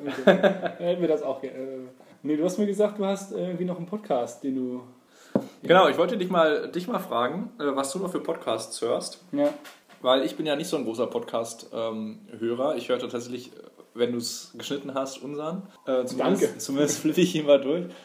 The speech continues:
Speaker 2: Ja, das sind, das sind die ganzen Klicks, die wir haben. <laughs> Ich schick da auch immer zehnmal rauf.
Speaker 1: Du machst doch immer iTunes, Spotify.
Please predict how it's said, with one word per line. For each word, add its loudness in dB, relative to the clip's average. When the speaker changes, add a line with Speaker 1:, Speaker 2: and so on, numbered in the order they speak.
Speaker 2:
Ja, 2
das 4
sind, -2
das 2
sind -4
die -2
ganzen -2
Klicks, -6
die -4
wir 0
haben. -2
<laughs> 2
Ich -14
schick -8
da 4
auch -4
immer -2
zehnmal -2
rauf. 2
Speaker 1:
Du -4
machst 4
doch 6
immer 2
iTunes, 0
Spotify. -2